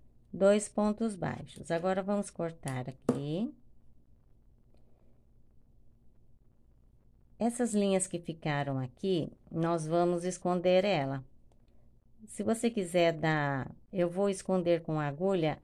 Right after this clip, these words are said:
passando aqui entre os pontos. Se você quiser dar o, o baixíssimo, você, você pode dar. Olha, vamos precisar de dois, dois pedaços desse daqui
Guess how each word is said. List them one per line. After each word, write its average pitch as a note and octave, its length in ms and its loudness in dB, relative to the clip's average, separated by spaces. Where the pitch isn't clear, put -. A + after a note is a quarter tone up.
passando F3 520 0
aqui F3+ 320 0
entre F3+ 260 -2
os G#3 180 -4
pontos. C3 360 -4
Se - 40 -12
você F3 280 -2
quiser F3 400 0
dar D3 320 0
o, C#3 180 -6
o D3+ 80 -4
baixíssimo, E3+ 920 0
você, F3 360 -4
você F3 320 -4
pode F3+ 380 -2
dar. D3 260 -6
Olha, E3+ 280 2
vamos A3+ 280 2
precisar F3 600 -2
de D#3 120 -6
dois, F#3 460 0
dois F#3 500 2
pedaços D#3 640 0
desse C#3+ 340 -6
daqui C3+ 680 -6